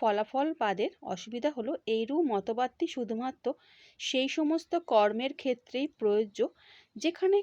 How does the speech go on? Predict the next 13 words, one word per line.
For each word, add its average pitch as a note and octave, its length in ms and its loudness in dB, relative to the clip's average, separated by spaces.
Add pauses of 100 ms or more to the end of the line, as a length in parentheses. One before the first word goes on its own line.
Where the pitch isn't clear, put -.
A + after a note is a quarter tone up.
কর্মের A3+ 440 4
সঙ্গে C#4 480 -2
ফলাফলের A#3+ 640 2
কোনো B3 320 -2 (120)
অসঙ্গতি A3 640 -2
নেই, F3+ 180 -2 (460)
কিন্তু E4+ 360 4
যে C#4+ 260 0
কর্মের A3+ 500 4
সঙ্গে D4 440 2
ফলাফলের A3+ 640 2
অসঙ্গতি C4+ 720 -2
থাকে, A3 420 -4